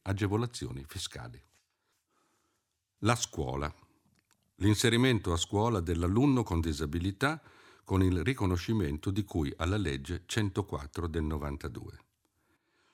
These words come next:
Tutti gli alunni con disabilità hanno il diritto di frequentare le classi comuni delle scuole di ogni ordine e grado, compresi gli asili nido e le università, in condizione di pari opportunità,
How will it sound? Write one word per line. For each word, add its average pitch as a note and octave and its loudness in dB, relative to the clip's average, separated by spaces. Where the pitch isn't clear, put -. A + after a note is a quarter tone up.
Tutti G3+ 0
gli G#2 4
alunni G2 6
con D#2+ -2
disabilità D#2+ -2
hanno G2+ 2
il F2 0
diritto A#2+ -2
di G2 0
frequentare G2 -2
le E2 -4
classi F#2+ -6
comuni G#2+ 0
delle F2+ -4
scuole A#2 -4
di F2 -4
ogni B2 0
ordine G#2+ -2
e F#2+ -4
grado, D2 -8
compresi D#2 -2
gli C#2+ -6
asili D2 -4
nido B2 0
e - 2
le F2+ 0
università, E2+ -2
in E2+ -2
condizione F2 0
di - -8
pari A#2 -2
opportunità, G2 -4